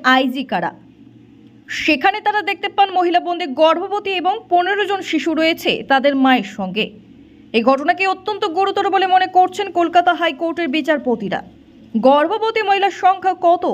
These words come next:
তা খতিয়ে দেখারও নির্দেশ দেওয়া হয়েছে। এবার কলকাতা হাইকোর্টে একটি চাঞ্চল্যকর মামলা এসেছে, যার শুনানি শুরু হয় প্রধান বিচারপতি টি এস শিবজ্ঞামনের এজলাসে। রাজ্যের সংশোধনাগারের মধ্যেই অন্তঃসত্ত্বা হয়ে যাচ্ছেন মহিলা বন্দীরা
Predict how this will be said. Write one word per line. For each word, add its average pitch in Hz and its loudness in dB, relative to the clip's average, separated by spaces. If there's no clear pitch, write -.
তা 277 4
খতিয়ে 277 -2
দেখারও 294 0
নির্দেশ 330 -2
দেওয়া 330 2
হয়েছে। 339 -6
এবার 330 4
কলকাতা 370 -4
হাইকোর্টে 381 -2
একটি 359 -8
চাঞ্চল্যকর 339 -4
মামলা 311 0
এসেছে, 262 -4
যার 254 2
শুনানি 294 -8
শুরু 330 -8
হয় 349 2
প্রধান 330 -2
বিচারপতি 330 -4
টি 320 -4
এস 320 -2
শিবজ্ঞামনের 285 0
এজলাসে। 233 -2
রাজ্যের 302 2
সংশোধনাগারের 359 0
মধ্যেই 330 -2
অন্তঃসত্ত্বা 320 -4
হয়ে 302 -2
যাচ্ছেন 302 0
মহিলা 311 4
বন্দীরা 330 0